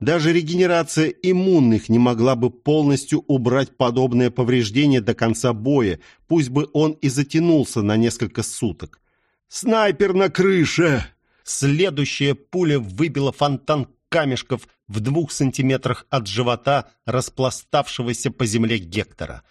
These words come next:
И он поспешил испуганной белкой метнуться к ближайшему укрытию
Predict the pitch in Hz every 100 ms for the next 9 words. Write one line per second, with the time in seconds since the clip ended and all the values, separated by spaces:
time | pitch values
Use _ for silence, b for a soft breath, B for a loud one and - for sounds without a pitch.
0 | _ _ - 170 - 208 208 190 - -
1 | 165 202 196 - 151 - - 196 180 175
2 | 143 104 170 151 147 143 147 - 151 165
3 | - 151 101 90 131 147 110 147 147 -
4 | - 139 - - 139 - 160 175 175 170